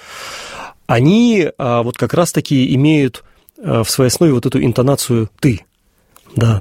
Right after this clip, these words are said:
«ты». Но они как бы просто подражают этой интонации. А, поэтому я думаю, что уже в древнюю эпоху,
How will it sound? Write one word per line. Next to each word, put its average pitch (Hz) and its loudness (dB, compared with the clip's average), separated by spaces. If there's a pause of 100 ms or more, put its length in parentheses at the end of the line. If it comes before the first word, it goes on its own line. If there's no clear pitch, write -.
«ты». 101 0 (680)
Но 123 4
они 170 4
как - -6
бы 143 -2
просто 165 -2
подражают 151 0
этой 104 -4
интонации. 104 -4 (1600)
А, 135 2 (1600)
поэтому 165 2
я 143 0
думаю, 160 0
что - -2
уже 151 0
в 127 -4
древнюю 160 2
эпоху, 110 -4